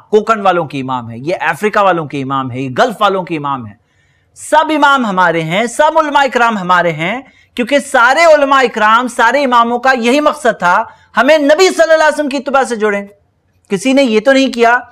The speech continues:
कि मेरे मानने वाले बन जाओ, मेरे फॉलोअर बन जाओ, मेरी बात मत छोड़ना। सबने यही कोशिश की कि नबी सल्लल्लाहु अलैहि वसल्लम की सुन्नतें हम तक पहुंचाएं। तो अगर कोई नबी सल्लल्लाहु अलैहि वसल्लम की सुन्नत किसी और आलिम के पास है,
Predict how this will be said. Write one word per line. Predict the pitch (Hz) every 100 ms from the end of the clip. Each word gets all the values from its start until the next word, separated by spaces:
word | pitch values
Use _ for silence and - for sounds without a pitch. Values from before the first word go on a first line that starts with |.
| _ _ _
कि | 220
मेरे | 196 196 208
मानने | 220 202 208
वाले | 202 196
बन | 180 175
जाओ, | 180 170 170 - _ 139
मेरे | 170 233 240
फॉलोअर | 220 208 202 196
बन | 180 180
जाओ, | 180 175 175 - _ 170
मेरी | 262 277
बात | 233 226 208
मत | 208
छोड़ना। | 202 185 170 165 165 _ _ _
सबने | - 151 185
यही | 190 160 196
कोशिश | 180 160 147 -
की | 143 185 233 _ -
कि | 190
नबी | 165 165 226
सल्लल्लाहु | 202 165 151 165 165
अलैहि | 175 165
वसल्लम | 180
की | 180
सुन्नतें | - 131 135 190
हम | 190
तक | 190 180
पहुंचाएं। | 175 156 170 160 160 _ _ _ -
तो |
अगर | 220 214 302 294
कोई | 277 285 302
नबी | 220 190 254
सल्लल्लाहु | 294 277 233 233 233 233
अलैहि | 233
वसल्लम | 226 233
की | 220
सुन्नत | - 170 196 208
किसी | 226 294
और | 285 208 254
आलिम | 262 190 180
के | 156
पास | 131 117 101
है, | 117 -